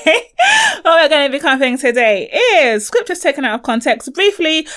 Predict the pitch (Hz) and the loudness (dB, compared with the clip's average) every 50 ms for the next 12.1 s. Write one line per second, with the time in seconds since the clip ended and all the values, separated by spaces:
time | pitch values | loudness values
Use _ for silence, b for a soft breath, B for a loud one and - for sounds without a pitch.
0 | B B B 277 330 381 453 480 453 427 440 330 277 - - 285 285 285 285 285 | B B B 0 0 2 2 2 2 2 2 0 0 0 0 2 2 2 0 0
1 | 294 269 262 285 277 - - 269 - - 294 254 240 247 - - 254 226 214 - | 0 0 0 0 -2 -4 -6 -6 -4 0 0 0 0 0 -2 -4 -4 -4 -4 -2
2 | - 240 226 226 - - - _ - - 226 226 233 233 - 214 190 - - - | -2 0 0 0 -2 -6 -10 _ -2 0 0 0 0 0 -2 -4 -6 -6 -6 -6
3 | 285 277 294 302 - 320 349 415 - - - - - B B B B B - - | -4 -4 -4 -4 -2 0 0 0 -2 -4 -10 -16 -16 B B B B B -8 -4
4 | - 349 359 294 220 185 180 180 B B B B B - - 359 392 427 415 - | 0 0 2 2 0 -2 -2 -6 B B B B B -8 -2 0 0 0 0 0
5 | 349 330 339 349 349 - 359 370 427 440 - 370 370 339 330 320 311 302 302 - | -2 -2 -2 -2 -2 0 2 2 2 0 -4 -8 -10 -8 -6 -4 -4 -4 -4 -4
6 | - 285 277 269 247 247 240 247 - 254 247 254 - - - 302 254 233 254 - | -4 -2 0 2 2 0 0 -2 -2 -2 -2 -2 -4 -6 -6 -4 -2 -2 -4 -4
7 | - 262 233 233 240 220 - 214 220 240 233 214 214 220 220 214 214 220 294 359 | -4 -2 -2 -2 -2 -2 -2 -2 -2 0 0 0 0 0 -2 0 2 2 4 2
8 | - - - - - - 240 240 - 247 226 - - - 220 - - - 226 208 | 2 0 -6 -6 -2 -2 -2 -2 -2 -6 -8 -6 -6 -6 -6 -6 -6 -6 -6 -6
9 | 202 - - - 202 196 202 - 202 208 - 220 196 214 - 262 - - 254 233 | -6 -8 -8 -6 -6 -6 -6 -8 -10 -10 -8 -8 -6 -4 -4 -4 -4 -2 -4 -4
10 | 240 285 294 311 320 B B B B B - 233 247 247 247 240 240 254 185 190 | -2 0 0 0 -2 B B B B B -4 0 0 2 2 0 0 -2 -4 -4
11 | 214 233 220 220 220 214 226 226 254 262 - - 233 220 214 - - 262 240 233 | -4 -6 -4 -4 -4 -4 -4 -4 -4 -4 -6 -6 -6 -6 -4 -4 -4 -4 -4 -4
12 | 226 | -4